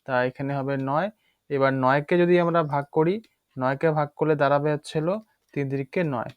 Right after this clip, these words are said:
তিন আর এখানে তিন। তাহলে এখানে কটা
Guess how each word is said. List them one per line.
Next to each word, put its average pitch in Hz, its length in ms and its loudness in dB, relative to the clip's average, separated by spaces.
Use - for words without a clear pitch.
তিন 147 220 0
আর 120 240 -4
এখানে 147 240 -6
তিন। 123 160 -2
তাহলে 135 240 4
এখানে 156 220 2
কটা 156 240 8